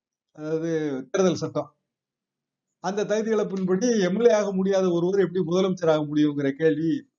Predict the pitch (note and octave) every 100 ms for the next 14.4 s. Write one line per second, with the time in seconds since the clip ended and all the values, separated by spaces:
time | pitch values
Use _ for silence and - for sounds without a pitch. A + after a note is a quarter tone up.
0 | _ _ E3 E3 D3+ C#3+ C#3 E3+ F3 E3
1 | C#3+ C#3 D#3 F3+ E3+ E3+ D3 C3 A2 A2
2 | A2 _ _ _ _ _ _ _ - C4+
3 | C#4 G#3+ E3+ D#3+ D#3 F#3+ D3+ D#3+ D3 C#3
4 | D#3+ D3+ - D3 C3+ C3 A#2+ A2+ A2+ -
5 | _ _ _ _ _ _ _ _ _ C#3+
6 | D3 G3 A3 D3 C#3 F3+ G3+ A3 F3 D#3
7 | F#3 F#3+ F3+ F3 F#3 G3+ - _ _ _
8 | _ _ _ _ D3+ F#3 F3 F3+ F3 E3+
9 | F#3 G3+ E3 F3+ D#3+ D#3 D#3+ D#3+ - _
10 | _ _ _ _ G3 G3 G#3+ B3+ C#4 A3+
11 | F#3+ F#3+ G#3 F#3 F3+ G3+ A#3+ B3+ G3 F3+
12 | F#3 D3+ C#3 C#3+ - C#3+ C3+ D3 G3 A3
13 | F#3 G#3 F3+ F3+ F3 D#3+ D3+ D#3+ D#3+ C#3+
14 | C3 _ A#2+ _